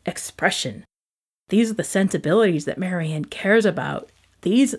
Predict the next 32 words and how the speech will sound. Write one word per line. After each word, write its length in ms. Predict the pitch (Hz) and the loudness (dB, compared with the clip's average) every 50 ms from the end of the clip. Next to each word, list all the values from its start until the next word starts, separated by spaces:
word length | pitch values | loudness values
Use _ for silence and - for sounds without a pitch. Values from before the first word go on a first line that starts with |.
| - | -4
are 80 | - 190 | -2 -2
the 140 | 170 170 165 | -2 -2 -4
things 400 | - - - 196 196 202 185 - | -4 0 2 4 4 2 2 0
that 240 | - 175 - - - | -2 -2 -2 -2 -6
she 240 | - - - 220 | -8 -4 -2 0
wants 460 | 196 170 170 190 208 220 - - - - | 0 2 2 4 2 2 2 0 -4 -4
in 100 | 170 160 | -2 -2
a 60 | 151 | -2
man, 540 | 151 156 160 180 220 240 208 165 143 - _ _ _ _ _ - | -4 -4 0 2 2 2 2 2 0 -4 _ _ _ _ _ -14
and 120 | - 151 156 | -10 -4 -2
these 200 | 185 233 220 226 | 0 0 0 -2
are 100 | - 170 | -6 -8
the 60 | 156 | -8
things 320 | - - 190 185 190 175 | -6 -2 0 0 0 0
that 180 | - - - _ _ | -2 -8 -14 _ _
she 180 | - - - 220 | -8 -4 -2 -2
thinks 320 | 220 - - - - - | -2 -2 -6 -8 -8 -8
Brandon 480 | - - - 160 156 175 185 156 147 - | -10 -10 -6 -4 -2 0 -2 -2 -4 -6
is 140 | - - | -10 -10
lacking. 540 | - - 147 165 170 - - - - 170 165 _ _ _ _ _ _ _ _ _ _ _ _ _ _ _ _ _ - | -10 -8 -8 -8 -8 -8 -10 -12 -12 -12 -14 _ _ _ _ _ _ _ _ _ _ _ _ _ _ _ _ _ -4
Brandon 400 | - 220 277 330 339 302 214 165 | 2 4 4 4 4 2 2 2
may 220 | 156 170 208 240 233 | 2 2 4 2 2
be 140 | 196 196 | 0 -2
sensible, 640 | 175 - - - 208 240 247 - 320 277 214 185 160 151 | -4 -4 -2 0 2 2 2 2 2 2 4 4 2 2
but 200 | 151 - 147 - | 0 -2 -4 -4
he 160 | - 180 180 | -4 -8 -6
has 260 | - - 156 151 175 | -4 -4 -6 -4 -4
no 160 | 160 160 170 | -2 -2 -2
sensibilities 1040 | 175 - - 180 170 - - 143 143 147 151 170 185 196 180 170 143 143 135 139 147 | -2 -2 -4 -4 -4 -4 -6 -6 -4 -2 0 2 2 2 0 0 -2 -4 -4 -8 -10
of 180 | - - 151 - _ | -12 -16 -18 -16 _
art, 380 | - 123 120 147 180 170 139 - | -8 -4 -2 0 2 0 0 -2
of 340 | - 139 147 147 - _ | -6 -10 -10 -12 -16 _